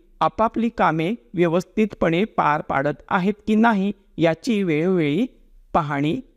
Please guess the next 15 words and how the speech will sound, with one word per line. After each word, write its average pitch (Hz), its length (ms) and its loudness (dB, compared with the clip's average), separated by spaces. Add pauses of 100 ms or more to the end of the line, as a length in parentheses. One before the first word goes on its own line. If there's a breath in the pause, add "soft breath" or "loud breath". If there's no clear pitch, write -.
(120)
करेन. 151 340 0 (1040)
कोणत्या 214 380 2
मंत्र्याला 190 540 2
जर 196 240 -2 (160)
काम 196 260 2
करताना 175 480 0
काही 170 240 -4 (160)
अडचणी 233 480 2
येत 156 200 -2
असल्यास 175 460 0 (300)
त्याला 208 300 2 (280)
त्याबाबत 185 460 2
योग्य 170 440 0
मार्गदर्शन 160 640 0
करेन. 180 260 0